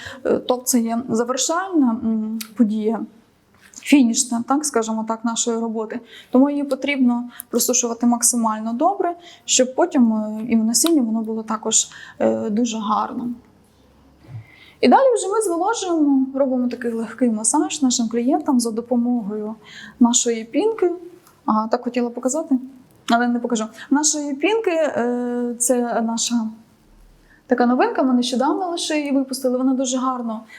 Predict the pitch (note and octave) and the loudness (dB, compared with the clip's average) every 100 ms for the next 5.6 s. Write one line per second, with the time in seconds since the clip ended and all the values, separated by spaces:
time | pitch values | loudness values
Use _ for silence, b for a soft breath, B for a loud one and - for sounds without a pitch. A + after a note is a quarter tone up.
0 | B - A#3+ A#3 A#3+ A3+ A#3 - A3 A3 | B 0 2 2 -2 -4 -6 -6 -4 -4
1 | A3+ A3+ D4+ F4 F#4 B - B3+ C#4 C#4+ | -6 0 2 4 2 B 2 4 4 2
2 | C4+ D4 C4+ B3+ B3+ - B3+ A3+ A3 C4 | 0 0 0 0 -2 -4 -2 -2 0 0
3 | C4 A#3+ A3 A#3+ C#4 - _ D4+ C#4 C#4 | 2 0 -2 -2 -4 -6 _ -2 0 -2
4 | C#4 C4 C4+ C4 C4 C4+ C4 C4 B3+ B3 | -2 0 -2 -4 -2 0 2 0 -2 -6
5 | B3+ B3 B3+ A#3 C4 D4+ | -4 -2 -2 -4 -2 -2